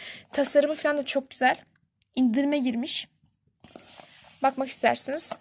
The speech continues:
size de söylemek istedim. Her Rozman'da olur mu bilmiyorum. Hani kalmış bir item, o yüzden indirime sokmuşlar ama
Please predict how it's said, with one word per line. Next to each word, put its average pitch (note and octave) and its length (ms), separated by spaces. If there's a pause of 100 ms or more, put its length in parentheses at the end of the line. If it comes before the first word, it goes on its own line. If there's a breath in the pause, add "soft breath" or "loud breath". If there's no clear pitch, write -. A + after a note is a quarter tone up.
(120)
size B3+ 200
de C#4+ 60
söylemek C4 360
istedim. B3 320 (320)
Her D4+ 240 (180)
Rozman'da D4 400
olur C4+ 140
mu D#4+ 140
bilmiyorum. A#3+ 300
Hani A#3 120
kalmış C4+ 440
bir A3+ 40
item, B3+ 160
o C#4+ 40
yüzden B3 200
indirime A3 240
sokmuşlar A3+ 480
ama G#4 120